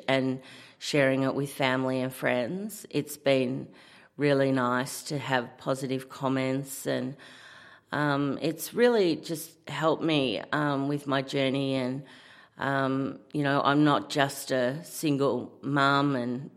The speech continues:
um, doing the school pickup. I'm also going to an art studio and,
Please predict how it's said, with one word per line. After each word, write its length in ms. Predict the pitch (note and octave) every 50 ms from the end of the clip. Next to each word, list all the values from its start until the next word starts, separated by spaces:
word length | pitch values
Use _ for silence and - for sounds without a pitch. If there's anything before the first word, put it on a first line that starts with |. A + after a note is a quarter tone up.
| -
um, 400 | - C3 C3+ C3 C3 B2+ B2+ C3+ -
doing 300 | - D3 C#3 C3+ C3+ C3+
the 80 | C3+ C3
school 280 | C3+ - - D3+ C#3 C3+
pickup. 460 | C#3 D3+ D3 C3 - C#3+ C3+ C#3 -
I'm 160 | C3 B2+ C3
also 580 | C3+ C3 C3+ - - D3+ C3+ C3 B2+ B2+ C3 C3+ - - - - - - - - - - _ -
going 300 | - C#3+ C#3+ C#3 C#3 C#3
to 140 | C#3 - D3
an 120 | C3+ C3+
art 220 | C3+ C3 C3+ C3+ C3+
studio 800 | - - - - D3 C#3 C#3 C#3 C#3+ C#3 C3+ C3+ C3+ C3+ C3 C3
and, 320 | B2+ B2 B2+ C#3 C#3+ -